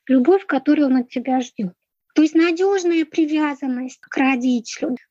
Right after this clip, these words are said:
выражение своих эмоций и игра как ведущая деятельность. Вот когда ведёшь основы, очень хорошо понимаешь. Вот я щас очень уже это чувствую, что если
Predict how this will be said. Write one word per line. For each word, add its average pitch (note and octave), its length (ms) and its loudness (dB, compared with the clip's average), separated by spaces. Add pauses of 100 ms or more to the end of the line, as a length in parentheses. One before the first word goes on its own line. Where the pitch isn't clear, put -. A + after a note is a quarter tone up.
(180)
выражение D4+ 840 4
своих C#4 520 -2
эмоций B3 800 -2 (720)
и F4 320 4
игра C4+ 580 -4 (380)
как B3 200 -8
ведущая C4+ 600 2
деятельность. B3 1040 -6 (840)
Вот C4 180 0 (280)
когда C4+ 340 -2
ведёшь B3+ 440 -4
основы, D#4 500 0
очень C4 220 -6
хорошо C#4 420 -6
понимаешь. C4 640 2
Вот - 120 -4
я C4 60 0
щас - 180 -6
очень C4+ 320 0
уже B3+ 200 -2
это C4 160 -2
чувствую, B3 680 -6 (560)
что - 240 -4
если C4+ 640 -2